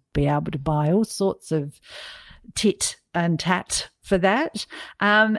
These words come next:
and now when I holiday, I have just recently had my first holiday without children and my husband. Well, proper one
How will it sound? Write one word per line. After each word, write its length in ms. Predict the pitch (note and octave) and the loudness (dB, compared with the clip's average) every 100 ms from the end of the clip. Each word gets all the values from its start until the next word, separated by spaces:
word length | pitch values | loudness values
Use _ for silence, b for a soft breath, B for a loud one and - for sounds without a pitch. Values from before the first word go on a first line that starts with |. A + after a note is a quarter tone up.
| - | 2
and 240 | G#3 G#3+ | 4 6
now 640 | A#3 D4+ F4+ C#3 E3 A3+ C4 | 6 4 2 2 0 -2 0
when 200 | F#3 F#3 | 0 2
I 180 | F3 F3 | 2 2
holiday, 560 | D#3 - F#3 F3+ F3 | -2 -6 -2 0 0
I 180 | E3+ F#3 | 2 2
have 200 | F#3 G3 | 2 0
just 220 | A#3 - | -2 -4
recently 580 | G3+ G#3+ A#3 A#3 F#3 F#3 | 2 2 2 0 0 0
had 300 | D#3+ F#3+ D#3+ | 2 0 0
my 180 | D#3 D#3 | 0 0
first 420 | - G#3 A3 - | -2 0 0 -2
holiday 460 | - C3 - - - | -4 -4 -4 -4 -4
without 460 | E3 D3+ C3+ - | -4 -4 -4 -6
children 360 | - D3 C#3 D3 | -6 -4 -2 -2
and 100 | D3 | 0
my 140 | D3 C#3+ | -2 -2
husband. 380 | E3 - D4 - B B _ _ _ _ - - G3 | -2 -2 -2 -4 B B _ _ _ _ -10 0 2
Well, 160 | F#3 D#3 | 2 2
proper 320 | - F3 - | 0 -2 -4
one 380 | - E3+ A#3+ | -2 2 4